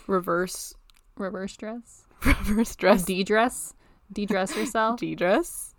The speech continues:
Speaker 1: Possibly, yes. Yes.
Speaker 2: <laughs>
Speaker 1: I know, it's so funny. Like, where would we be without words?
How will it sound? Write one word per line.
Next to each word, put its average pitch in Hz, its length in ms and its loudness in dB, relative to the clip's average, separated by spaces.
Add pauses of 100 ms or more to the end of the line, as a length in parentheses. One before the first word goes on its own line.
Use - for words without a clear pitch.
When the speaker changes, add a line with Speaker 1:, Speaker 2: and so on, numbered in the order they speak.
(2250)
Speaker 1:
Possibly, 262 720 -2
yes. - 640 -2
Yes. - 260 4 (160)
Speaker 2:
<laughs> - 1700 -6
Speaker 1:
I 175 120 6
know, 156 200 4
it's - 180 -2
so 240 120 4
funny. - 420 -6
Like, - 360 -6 (920)
where 196 180 0
would 190 100 0
we 185 140 -2
be - 140 -8
without - 340 -4
words? - 540 -8